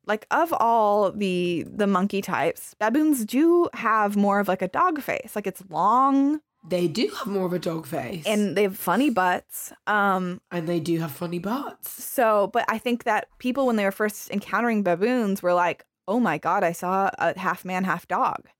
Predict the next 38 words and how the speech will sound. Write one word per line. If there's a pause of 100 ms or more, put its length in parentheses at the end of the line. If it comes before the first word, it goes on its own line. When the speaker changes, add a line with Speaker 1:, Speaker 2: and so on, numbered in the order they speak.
Speaker 2:
And
I
get,
I
get
it.
Speaker 1:
Yeah.
Speaker 2:
I
get
what
you
mean.
Speaker 1:
Yeah.
Speaker 2:
I
get
what
you
mean. (800)
Speaker 1:
<laughs> (600)
So
they
are
Speaker 2:
Wild.
Speaker 1:
often
referred
to
as
being,
like, (240)
uh, (720)
cynocephalic. (260)
Things
can
also (500)
be
described
as,
like,